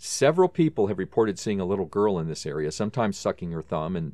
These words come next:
sometimes with a doll in hand. Whether or not the room is haunted by that little girl, the stories are enough to make staff avoid it, and guests often choose to stay away. Hatch door number thirteen.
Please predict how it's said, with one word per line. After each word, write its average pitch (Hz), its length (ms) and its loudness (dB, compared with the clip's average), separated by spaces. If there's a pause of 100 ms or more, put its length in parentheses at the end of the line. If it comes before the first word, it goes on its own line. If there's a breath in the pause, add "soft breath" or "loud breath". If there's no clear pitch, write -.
sometimes 92 640 -4
with 85 160 -6
a - 20 -8
doll 90 320 2
in 69 140 -8
hand. 71 260 -16 (380)
Whether 117 300 4
or 101 100 2
not 104 180 2
the 82 80 -2
room 95 220 0
is 78 100 -8
haunted 101 340 -2
by 82 140 0
that 80 160 -2
little 87 180 -4
girl, 95 440 0 (320 soft breath)
the 101 80 0
stories 117 420 0
are 92 160 2
enough 92 360 0
to - 60 -6
make 85 200 -4
staff 120 440 -2
avoid 71 380 -8
it, - 100 -14 (260 soft breath)
and 85 260 -6
guests 92 340 -2 (100)
often 87 320 -2
choose 90 540 -6 (100)
to 82 120 -10
stay 80 260 -8
away. 76 420 -10 (1500)
Hatch - 420 -4
door 82 240 0
number 82 260 -4
thirteen. 82 640 -6